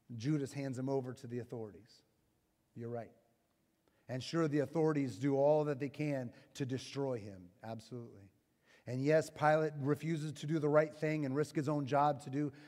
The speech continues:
the right thing. Yeah, that's true. And yeah, there's a mob that's yelling for Barabbas and "Crucify Jesus." All that is true, but no one is taking Jesus' life. He's giving it.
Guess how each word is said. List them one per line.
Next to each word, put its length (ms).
the 100
right 180
thing. 220
Yeah, 180
that's 220
true. 340
And 160
yeah, 220
there's 200
a 60
mob 360
that's 180
yelling 300
for 160
Barabbas 640
and 100
"Crucify 600
Jesus." 460
All 260
that 200
is 120
true, 300
but 180
no 320
one 320
is 300
taking 720
Jesus' 640
life. 320
He's 300
giving 560
it. 300